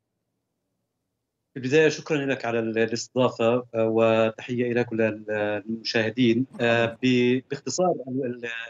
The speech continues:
Speaker 1: آه، الاحتلال دخل هذه المعركة دون أن يحدد لها أهداف، بمعنى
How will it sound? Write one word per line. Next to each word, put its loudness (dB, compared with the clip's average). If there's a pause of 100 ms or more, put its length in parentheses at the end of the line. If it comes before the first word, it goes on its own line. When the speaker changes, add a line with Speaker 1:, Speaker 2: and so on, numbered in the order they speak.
(160)
Speaker 1:
آه، -4
الاحتلال -2
دخل -2
هذه -2
المعركة -4 (540)
دون 0
أن -2
يحدد -4
لها -6
أهداف، -6 (120)
بمعنى -4